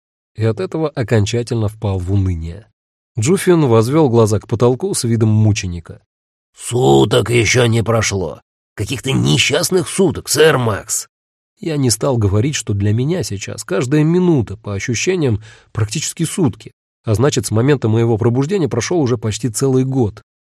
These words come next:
Speaker 1: Но вовсе не потому, что устыдился своего нытья.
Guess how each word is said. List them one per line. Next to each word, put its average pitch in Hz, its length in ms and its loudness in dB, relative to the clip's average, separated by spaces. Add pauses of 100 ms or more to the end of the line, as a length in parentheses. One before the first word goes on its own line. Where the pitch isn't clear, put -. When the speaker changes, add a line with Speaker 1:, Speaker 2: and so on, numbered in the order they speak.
(320)
Speaker 1:
Но 147 120 -4
вовсе 185 300 -2
не 135 120 0
потому, 131 340 0
что 113 160 -2
устыдился 110 500 -2
своего 104 380 0
нытья. 101 560 -4